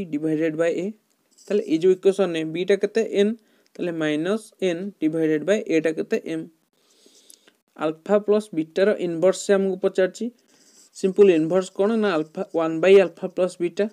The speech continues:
that equals to one by minus n divided by m। Yes or no?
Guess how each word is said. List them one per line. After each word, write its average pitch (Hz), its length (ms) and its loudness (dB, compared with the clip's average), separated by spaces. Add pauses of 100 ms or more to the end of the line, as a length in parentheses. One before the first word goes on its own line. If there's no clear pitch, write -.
(1200)
that 190 160 4
equals 202 360 4
to 185 80 -4
one 175 360 -2
by 196 160 6 (320)
minus 160 580 -4
n 196 180 2
divided 175 500 0
by 185 140 4
m। 185 200 0 (800)
Yes 185 160 0
or 202 100 6
no? 208 180 4